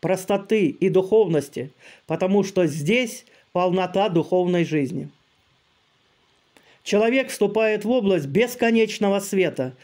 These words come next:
в котором, по слову святого Макария Великого, живёт, действует и гражданствует, а потому здесь конец всем подвигам и трудам, и мы, получая свободу, пребываем в Боге,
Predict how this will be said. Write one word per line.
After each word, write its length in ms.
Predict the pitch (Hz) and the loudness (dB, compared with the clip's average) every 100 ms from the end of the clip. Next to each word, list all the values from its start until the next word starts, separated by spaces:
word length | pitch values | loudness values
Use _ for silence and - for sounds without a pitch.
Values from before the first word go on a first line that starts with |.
| - | -20
в 100 | _ | _
котором, 480 | - 180 233 233 214 | -6 0 2 2 0
по 140 | 196 175 | -2 -2
слову 320 | 208 196 175 | 2 4 2
святого 460 | 175 180 196 180 | 0 0 2 2
Макария 500 | 165 170 220 233 196 | 2 0 0 2 2
Великого, 640 | 160 170 175 160 143 131 131 _ - - _ | 2 2 0 0 -2 -2 -8 _ -20 -20 _
живёт, 640 | 143 196 226 254 247 - - 160 | -2 2 4 2 0 -12 -12 -8
действует 840 | 135 226 240 - 170 156 139 - | 0 0 0 0 2 2 2 0
и 140 | 190 | 0
гражданствует, 1040 | 170 180 160 160 240 220 - 156 139 127 - - - - | 2 0 0 0 0 -2 -2 0 0 -2 -10 -20 -12 -4
а 120 | 175 | 0
потому 640 | 190 190 190 233 240 214 - | 0 2 2 2 0 -2 -2
здесь 400 | 160 170 214 208 | 0 2 0 0
конец 500 | 190 196 233 226 - | 0 2 0 -2 -8
всем 340 | - 202 196 | -4 -2 -2
подвигам 640 | - 220 160 170 143 131 - | 2 2 2 2 2 0 -2
и 100 | 180 | 0
трудам, 540 | 175 180 180 135 127 - - - - | 2 2 2 0 -6 -12 -20 -14 -2
и 140 | 175 | 2
мы, 160 | 233 226 | 2 2
получая 560 | 202 196 190 202 185 | 2 0 0 2 0
свободу, 560 | 180 175 175 226 214 185 | 0 -2 0 2 2 2
пребываем 680 | 170 170 185 185 185 160 143 | 0 0 2 2 0 0 -4
в 100 | 131 | 0
Боге, 500 | 165 247 202 202 | 2 2 2 0